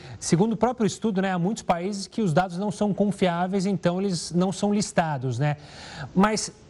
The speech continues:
além de ser terceiro no ranking, o quão assustador são, é, representa esse número, esse número tão grande de mulheres presas aqui no Brasil?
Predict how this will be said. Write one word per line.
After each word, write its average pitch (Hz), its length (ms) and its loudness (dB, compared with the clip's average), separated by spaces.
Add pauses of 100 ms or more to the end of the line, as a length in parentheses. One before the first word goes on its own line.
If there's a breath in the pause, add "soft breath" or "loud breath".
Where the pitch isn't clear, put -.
(360)
além 214 240 4
de 233 80 0
ser 247 140 2
terceiro 208 420 -2
no 196 140 0
ranking, 175 280 0
o 196 40 -2
quão 302 240 0
assustador 185 880 0 (580 loud breath)
são, - 460 0 (300)
é, 165 60 2
representa 180 720 0
esse 156 200 -2
número, 180 460 0
esse - 320 -2
número 175 240 2
tão 226 300 -2
grande 180 340 0
de 175 80 -2
mulheres 165 600 0
presas 160 500 0
aqui 156 180 0
no 147 60 2
Brasil? 117 480 0